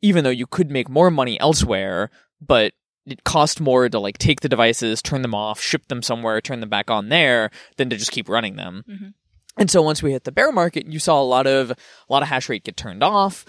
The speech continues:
Speaker 1: but also a lot of hash rate moved to cheaper power, which more often than not meant move to renewable energy sources.
Speaker 2: Which is actually a great thing.
Speaker 1: A lot of Bitcoin miners in China, the way they were pitched Bitcoin was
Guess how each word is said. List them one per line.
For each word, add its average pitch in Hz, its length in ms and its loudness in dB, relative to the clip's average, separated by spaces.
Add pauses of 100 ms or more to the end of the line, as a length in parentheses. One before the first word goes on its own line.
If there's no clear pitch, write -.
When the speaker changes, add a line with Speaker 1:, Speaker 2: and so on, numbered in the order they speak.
(160)
Speaker 1:
but 202 100 4
also 262 240 6
a 226 40 6
lot 202 160 4
of 214 60 0
hash 202 220 -2
rate 175 160 2
moved 160 400 -2
to 147 80 -4
cheaper 127 760 -2 (840)
power, 123 540 2 (240)
which - 380 -2 (680)
more 147 160 4
often 117 240 0
than 104 100 -10
not 160 300 2
meant 123 280 -4
move 123 420 -2
to 107 520 -2 (160)
renewable 110 380 -2
energy 143 260 0
sources. - 520 -10 (180)
Speaker 2:
Which - 180 -10
is 180 120 -12
actually 175 380 -8
a 170 80 -6
great 180 240 -6
thing. 214 220 -4 (160)
Speaker 1:
A 160 60 4
lot 139 260 4
of 151 140 0
Bitcoin 160 400 -4
miners 123 420 0
in 110 100 -10
China, 113 640 -2 (520)
the 165 180 4
way 175 240 6
they 160 120 2
were 143 140 4
pitched - 320 0
Bitcoin 135 500 -2
was 123 500 4